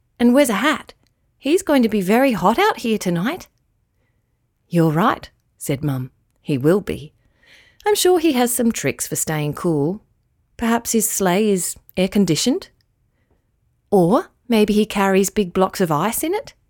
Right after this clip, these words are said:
suggested Stella. "Or maybe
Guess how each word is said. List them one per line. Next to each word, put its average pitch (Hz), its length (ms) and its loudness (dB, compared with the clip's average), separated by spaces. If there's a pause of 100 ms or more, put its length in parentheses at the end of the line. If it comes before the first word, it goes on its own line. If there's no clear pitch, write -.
(160)
suggested 151 560 -6
Stella. 165 440 -4 (1040)
"Or 330 260 2 (240)
maybe 349 240 2